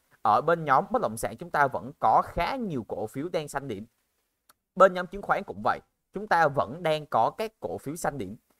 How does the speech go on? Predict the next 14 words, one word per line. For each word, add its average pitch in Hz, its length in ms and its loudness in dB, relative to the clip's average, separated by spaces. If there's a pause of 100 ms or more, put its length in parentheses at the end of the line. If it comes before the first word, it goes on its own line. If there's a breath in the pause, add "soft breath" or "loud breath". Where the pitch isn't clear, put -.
(120)
à, 127 180 2
và 151 260 4
cả 120 360 -4 (120)
là 120 260 0
cả 110 220 -8
nhóm 131 420 -2
thép 240 160 -2 (440)
À, 131 60 -2
thì 135 120 -6
chúng 156 80 -10
ta 165 100 -2
thấy 165 100 -2
rằng 127 200 -4
gì? 101 100 -12